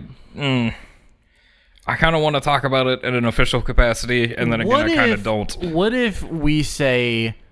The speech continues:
Speaker 2: "Can of Worms, talk about it next week"? Have that be, like, the topic of the show next week.
Speaker 1: Uh, I mean,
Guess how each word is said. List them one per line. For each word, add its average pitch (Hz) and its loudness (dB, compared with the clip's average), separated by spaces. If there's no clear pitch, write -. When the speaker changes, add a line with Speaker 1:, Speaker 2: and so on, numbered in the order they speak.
Speaker 2:
"Can 156 2
of 131 -2
Worms, 95 -2
talk 147 0
about 120 2
it 104 -2
next 90 -8
week"? - -14
Have 151 -2
that 131 0
be, 120 8
like, 104 -4
the 113 -2
topic - 4
of 92 -8
the 98 -2
show 98 -2
next 85 -8
week. 190 -2
Speaker 1:
Uh, - 0
I - -18
mean, 135 -8